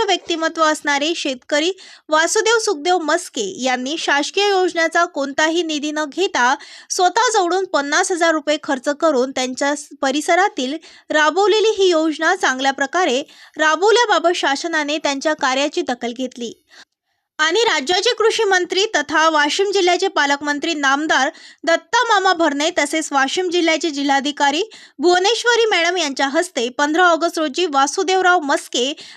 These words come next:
यांना जिल्हाधिकारी कार्यालयामध्ये स्मृतिचिन्ह व प्रमाणपत्र देऊन त्यांचा सत्कार करण्यात आला.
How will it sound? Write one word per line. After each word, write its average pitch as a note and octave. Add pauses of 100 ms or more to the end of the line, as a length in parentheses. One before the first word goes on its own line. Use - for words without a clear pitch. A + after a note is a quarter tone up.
यांना E4
जिल्हाधिकारी G4
कार्यालयामध्ये D#4
स्मृतिचिन्ह E4
व E4+
प्रमाणपत्र F4
देऊन D4
त्यांचा C4+
सत्कार C#4
करण्यात A#3
आला. A#3